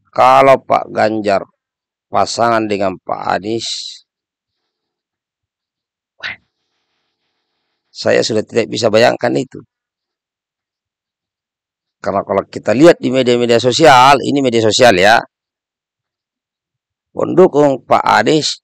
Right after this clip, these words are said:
anti kepada Pak Ganjar. Pendukung Pak Ganjar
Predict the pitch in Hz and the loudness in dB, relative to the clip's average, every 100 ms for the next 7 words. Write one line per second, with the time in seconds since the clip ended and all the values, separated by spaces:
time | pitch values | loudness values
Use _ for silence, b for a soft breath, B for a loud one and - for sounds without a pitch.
0 | - 143 156 156 160 117 110 113 123 143 | -2 2 2 0 -2 0 0 2 2 0
1 | - _ _ _ _ _ _ _ _ _ | -4 _ _ _ _ _ _ _ _ _
2 | 135 117 135 170 170 151 131 131 _ _ | -6 -6 -4 -4 -4 -6 -6 -10 _ _
3 | _ _ _ _ _ _ _ _ _ _ | _ _ _ _ _ _ _ _ _ _
4 | _ _ _ _ _ _ _ _ _ _ | _ _ _ _ _ _ _ _ _ _
5 | - 147 170 214 - 151 - - 113 98 | 0 2 6 4 4 -4 -4 -4 -4 -6
6 | 104 120 147 | -4 -2 -2